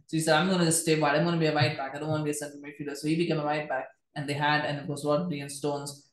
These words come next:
uh, make sure that they were covering, uh, Maximin. So you had three or four people every time on Maximin. So that out ball kind of went away. And with that, Newcastle's threat kind of went away. And then it was very City pretty much for the last twenty minutes. They, they could have had a fourth. There was few, quite a few chances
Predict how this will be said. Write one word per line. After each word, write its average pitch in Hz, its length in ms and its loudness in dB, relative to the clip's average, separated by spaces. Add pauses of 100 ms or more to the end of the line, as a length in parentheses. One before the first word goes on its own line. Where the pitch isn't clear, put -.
uh, 139 80 -4
make 143 180 -4
sure 151 220 0
that 139 160 -2
they 139 100 -2
were 139 160 -6
covering, 156 600 0
uh, 131 420 -2
Maximin. 147 340 -6
So 147 120 -4
you 156 120 2
had 160 120 -4
three 208 240 -2
or 156 160 0
four 185 240 0
people 180 320 0
every 170 220 2
time 156 180 2
on 147 100 -4
Maximin. 156 320 -4
So 185 140 -4
that 175 180 2
out 180 220 2
ball 160 180 4
kind 151 180 0
of 143 120 -8
went 143 200 -6
away. 147 300 0 (220)
And 143 120 -4
with 160 120 2
that, 151 200 4
Newcastle's 151 540 0
threat 175 240 -2
kind 143 160 -6
of 139 60 -12
went 139 200 -12
away. 139 240 -8 (200)
And 143 80 -10
then 139 80 -6
it 139 80 -6
was 143 100 -4
very 147 180 2
City 147 360 -6
pretty 139 160 -8
much 139 160 -8
for 135 80 -10
the 139 80 -4
last 131 180 -4
twenty 135 180 -12
minutes. 135 280 -10
They, 160 140 -8 (440)
they 175 120 2
could 220 120 0
have 214 120 4
had 220 180 6
a 220 160 -2
fourth. 226 320 0
There 165 80 -6
was 160 220 -2
few, 190 180 -6
quite 196 240 2
a - 20 -6
few 185 140 -6
chances 190 640 -2